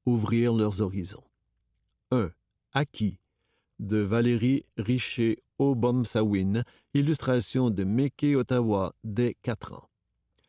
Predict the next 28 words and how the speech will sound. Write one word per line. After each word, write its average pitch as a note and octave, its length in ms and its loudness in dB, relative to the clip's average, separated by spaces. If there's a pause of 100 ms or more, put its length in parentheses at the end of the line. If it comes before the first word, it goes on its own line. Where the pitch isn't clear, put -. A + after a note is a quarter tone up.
(400)
Aki C#3 380 0
est E3+ 160 2
un D3 100 4
album C3 400 2
où D3 60 4
la B2 140 4
beauté A#2+ 340 2
des A2+ 140 2
choses C3 340 0
se - 100 -2
dévoile A2 460 2
avec G2+ 220 0
tendresse G#2+ 580 0
et B2 60 -2
se A2+ 160 0
lie A2+ 240 4
au A#2 100 2
rythme A2 380 -2
des G#2+ 120 0
battements G#2 380 -2
du G2 160 -4
cœur. G2+ 460 -10 (400)
Avec G#2+ 280 0
un A2+ 40 4
regard A2+ 420 2
d'enfant G#2+ 440 0
empreint A#2+ 480 0
d'émerveillement, A2 720 0